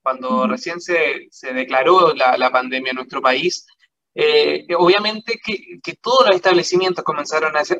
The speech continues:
Speaker 1: a necesitar este tipo de plataformas para poder mantener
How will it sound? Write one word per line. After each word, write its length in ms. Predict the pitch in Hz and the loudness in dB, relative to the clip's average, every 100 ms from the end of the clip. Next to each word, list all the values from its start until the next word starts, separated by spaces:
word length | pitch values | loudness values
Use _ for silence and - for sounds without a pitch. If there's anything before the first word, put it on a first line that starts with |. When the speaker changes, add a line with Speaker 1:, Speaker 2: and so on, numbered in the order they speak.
| 151 | -2
Speaker 1:
a 40 | |
necesitar 480 | 147 151 - 151 156 | -4 -6 -12 -2 0
este 180 | 165 170 | 0 -8
tipo 240 | - 160 | -8 -2
de 80 | 147 | 0
plataformas 760 | 143 139 123 147 156 156 156 147 | 0 0 -2 0 0 2 0 0
para 200 | 143 135 | 0 0
poder 200 | 139 143 | 0 -2
mantener 540 | 156 151 135 143 156 | -2 -4 -8 -8 -8